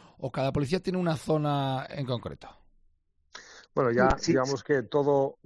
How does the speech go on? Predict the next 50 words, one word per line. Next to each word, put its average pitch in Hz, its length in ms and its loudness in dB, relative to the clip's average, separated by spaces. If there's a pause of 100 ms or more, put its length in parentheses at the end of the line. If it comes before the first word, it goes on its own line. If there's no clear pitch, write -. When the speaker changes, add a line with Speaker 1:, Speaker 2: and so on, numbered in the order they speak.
Speaker 2:
todo 147 320 4
el 147 140 4
año, 151 540 2
eh, 131 280 -4
Policía, 120 880 0
Policía 123 280 -4
Nacional 127 340 0
y - 20 4
Guardia 127 180 4
Civil 131 200 -2
en 135 40 -6
este 127 140 -4
caso, 139 360 0 (500)
nos 143 340 2
dividimos 143 540 2
Navarra 156 500 4
por, 117 400 2
por 117 160 -2
zonas, 110 320 0
¿no? 143 140 -4
Por 120 100 -6
ejemplo, 113 300 -4
Speaker 1:
Ujú. 85 240 -8
Speaker 2:
eh, 104 180 -6
Pamplona 113 400 0
ciudad 131 380 2
le 110 100 -6
corresponde 107 360 -6
a - 20 -10
Policía 107 200 -4
Nacional 151 360 2 (500)
y 139 80 -8
nosotros, 139 420 0
pues, 131 320 2
nos 127 300 0
ocupamos 131 460 0
más 139 260 2
de 131 140 2
zonas 135 260 0
periféricas 151 800 2
y 120 100 0
pueblos. 101 420 -4
Policía 98 260 -8
Nacional, 117 340 -2
yo 113 80 0
creo 113 160 2
recordar 113 400 0
que 117 260 0
llevan 117 280 2
Tudela, 143 520 2